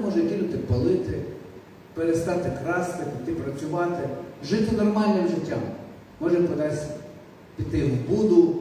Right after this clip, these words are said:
чи в Крішни, там, всі ті мусульманство і так далі. І вроді би буде хорошою людиною. І, і всі ті вчені, вони ніби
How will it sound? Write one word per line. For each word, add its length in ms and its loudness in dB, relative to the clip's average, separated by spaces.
чи 60 -12
в 200 -10
Крішни, 380 0
там, 240 -2
всі 320 -8
ті 80 -6
мусульманство 640 2
і 40 -2
так 140 -4
далі. 220 2
І 100 6
вроді 280 8
би 100 4
буде 260 4
хорошою 440 0
людиною. 480 0
І, 220 8
і 260 8
всі 300 0
ті 80 -2
вчені, 360 0
вони 120 -2
ніби 200 0